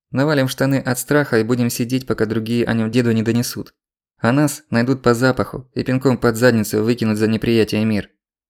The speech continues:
Подсидерцев сначала похолодел изнутри, а потом, со всевозрастающим чувством удовлетворения, стал наблюдать за произведённым эффектом. Подумал, что рвани, не дай бог, фугасы, изумления на лицах собеседников было бы меньше.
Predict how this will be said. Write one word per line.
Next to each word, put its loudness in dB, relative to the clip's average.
Подсидерцев 0
сначала 0
похолодел 0
изнутри, -2
а -8
потом, -4
со -2
всевозрастающим 0
чувством -2
удовлетворения, 0
стал -4
наблюдать 0
за 0
произведённым 0
эффектом. -6
Подумал, 0
что -2
рвани, 2
не 2
дай 0
бог, -2
фугасы, -2
изумления 0
на 0
лицах -2
собеседников -4
было 0
бы 0
меньше. -4